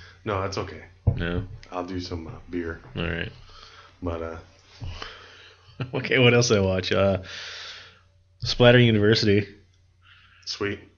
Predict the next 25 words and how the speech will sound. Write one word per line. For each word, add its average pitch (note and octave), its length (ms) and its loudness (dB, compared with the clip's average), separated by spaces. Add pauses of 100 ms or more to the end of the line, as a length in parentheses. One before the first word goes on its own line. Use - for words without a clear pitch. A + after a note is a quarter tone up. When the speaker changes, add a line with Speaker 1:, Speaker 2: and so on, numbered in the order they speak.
(100)
Speaker 2:
And F#2+ 160 -2
then, G2+ 160 2
um, F#2+ 560 2
what A2+ 220 2
was A2 140 6
it? F#2 80 0
The F#2+ 60 -2
one A2+ 160 4
time A#2 180 6
you A2 120 4
were B2 100 4
here, G2+ 320 4
last G2+ 220 2
time G#2 120 2
you G#2+ 100 0
were A2 80 0
here, F#2+ 220 2
we F#2 100 2
watched F#2 380 0 (320)
Iced. - 440 0 (1400)
Speaker 1:
That D3 220 -2
movie C#3 340 -2
was E2 180 -10
fucking - 640 -8
terrible, G#2 580 0